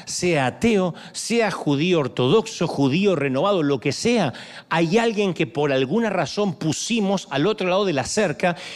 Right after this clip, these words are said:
y Dios dice, "Yo también lo amo, yo tengo un plan, yo morí por él, no solo por nosotros". ¿Lo creemos de verdad, sí o no?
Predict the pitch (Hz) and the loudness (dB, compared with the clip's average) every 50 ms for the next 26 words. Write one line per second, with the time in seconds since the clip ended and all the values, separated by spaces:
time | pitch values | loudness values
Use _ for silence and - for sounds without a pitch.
0 | - - 139 147 131 175 175 143 127 165 135 - 135 120 - 143 165 156 - 139 | -2 2 2 2 4 2 0 0 0 -2 0 0 0 0 2 2 0 2 2 2
1 | 123 113 120 139 135 127 127 147 185 226 262 254 254 262 254 - - - - - | 4 4 4 4 4 4 4 4 4 2 2 2 0 0 -2 -4 -12 -12 -6 -2
2 | 147 151 - - 147 139 127 127 127 123 - - 196 220 226 247 262 247 190 - | -2 -2 0 0 0 2 2 2 2 2 4 4 4 4 4 4 2 0 0 0
3 | 160 151 135 127 127 131 127 104 - 127 147 180 214 254 294 302 - - - - | 0 0 2 2 2 2 2 0 0 0 2 4 4 4 2 0 -4 -10 -6 -2
4 | 160 196 175 - - 190 185 185 185 160 - - 160 147 139 151 151 139 - 208 | 0 0 0 0 0 2 4 4 4 2 2 0 0 0 2 2 0 2 4 4
5 | 196 - - 131 - - - - - - 147 160 156 - 190 269 359 359 285 202 | 4 4 4 2 0 0 -4 -4 4 6 6 8 8 8 6 6 6 6 6 6
6 | 175 160 139 131 139 165 254 - - - 214 190 180 165 131 104 | 6 6 6 6 6 6 4 4 4 6 8 8 8 8 6 4